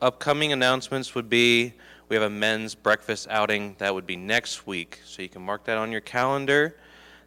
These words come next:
That is the sixth. So not this week,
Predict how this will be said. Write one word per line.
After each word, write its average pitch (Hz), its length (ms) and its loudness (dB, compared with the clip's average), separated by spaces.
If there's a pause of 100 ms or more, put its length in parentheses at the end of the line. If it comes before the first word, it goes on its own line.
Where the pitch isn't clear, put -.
That 107 340 4
is 104 580 2 (220)
the 95 80 -4
sixth. - 640 -4 (360)
So 92 300 -2
not 107 260 2
this 127 220 -2
week, 135 220 -4